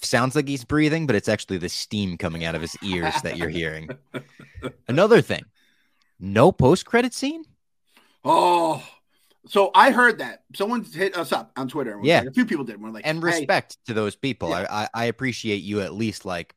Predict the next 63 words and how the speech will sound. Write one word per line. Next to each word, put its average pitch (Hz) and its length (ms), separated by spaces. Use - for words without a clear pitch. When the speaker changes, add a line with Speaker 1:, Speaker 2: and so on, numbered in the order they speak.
Speaker 1:
uh, 82 300
bracing 98 400
the 80 80
fall. - 420
Speaker 2:
'Cause 165 220
once, 220 300
like, 214 180
the 156 80
credits 165 320
roll, 160 100
I'm 156 60
like, 135 160
"I - 20
could 127 160
turn 170 220
this 165 160
hunk 135 220
of 127 40
junk 120 280
off 117 240
and 120 80
just - 200
<laughs> - 0
throw 165 220
the, 147 100
I 143 120
threw 160 180
my 156 120
Speaker 1:
Yeah. 98 140
Speaker 2:
T 147 60
V 147 140
out 151 100
the 135 80
window." 127 260
I 110 80
was 107 100
like, 110 100
"Now 127 120
I'm 143 100
done 220 180
for - 80
the 139 100
day." 127 180
Speaker 1:
<laughs> - 320
Speaker 2:
Uh, 127 340
I 180 140
was 180 180
like, 175 140
"All 190 80
right." 151 160
But 175 120
I 165 80
said, 220 300
I 139 60
said, 147 220
I, 170 260
I 214 60
was 269 200
mad 180 260
before 175 460
it 160 100
even 143 420
happened - 460